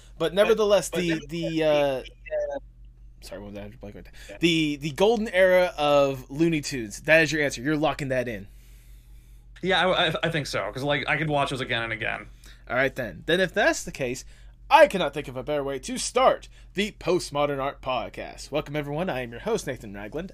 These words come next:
Speaker 1: Uh, feel free to like, share, subscribe, or follow whatever audio streaming platform you prefer. You can support the podcast on Patreon. Go to patreon dot com slash P M A P.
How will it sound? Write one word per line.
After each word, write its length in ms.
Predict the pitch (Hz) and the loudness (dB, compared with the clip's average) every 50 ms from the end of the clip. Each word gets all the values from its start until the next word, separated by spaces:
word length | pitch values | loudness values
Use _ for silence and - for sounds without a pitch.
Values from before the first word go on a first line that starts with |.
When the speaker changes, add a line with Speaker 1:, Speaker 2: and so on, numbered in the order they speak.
| - - | -10 -8
Speaker 1:
Uh, 280 | 127 123 120 113 113 - - - - - - | -4 -2 -2 -2 -4 -6 -10 -20 -20 -20 -4
feel 160 | - 220 214 | 4 4 4
free 140 | 175 - 220 | 4 4 0
to 80 | 214 | 0
like, 220 | 180 160 160 - - | 2 0 0 -2 -2
share, 120 | - 151 | -8 -8
subscribe, 380 | 135 - 165 - - 131 123 135 | -8 -8 -8 -4 -4 -4 -4 -4
or 60 | 151 | -8
follow 340 | - - - 127 113 107 123 | -12 -10 -8 -6 -4 -4 -4
whatever 320 | 127 120 123 113 135 139 - | -4 -6 -8 -8 -8 -10 -8
audio 260 | 95 104 104 110 139 | -8 -8 -6 -6 -8
streaming 320 | 139 - 113 98 113 135 | -8 -8 -10 -10 -10 -10
platform 420 | - - 113 80 - - 117 101 107 | -10 -10 -12 -12 -10 -12 -12 -10 -10
you 80 | 120 | -12
prefer. 420 | - - 180 - - 92 78 127 - - - - - - - | -12 -14 -12 -10 -10 -10 -10 -14 -16 -16 -18 -18 -18 -20 -12
You 120 | - 226 185 | -10 -6 -6
can 80 | 185 | -6
support 240 | 151 - - 156 139 | -8 -4 -6 -6 -6
the 60 | - - | -6 -6
podcast 420 | - 127 120 117 135 123 117 - | -6 -6 -6 -4 -6 -8 -6 -6
on 80 | 127 117 | -8 -8
Patreon. 420 | - 143 135 127 - 151 165 190 | -4 -4 -4 -4 -2 -2 -2 -2
Go 120 | 156 131 95 | -2 -6 -8
to 60 | 87 | -8
patreon 360 | - - 131 120 - 131 123 | -8 -8 -8 -6 -6 -8 -6
dot 160 | 123 135 135 | -6 -6 -6
com 220 | - 135 139 190 202 | -6 -6 -8 -6 -6
slash 280 | - - 170 - - - | -8 -10 -10 -12 -14 -12
P 180 | - 139 123 110 | -10 -8 -8 -8
M 120 | 107 101 | -8 -8
A 100 | 101 101 | -8 -10
P. 260 | 98 - 123 131 160 | -10 -8 -8 -8 -8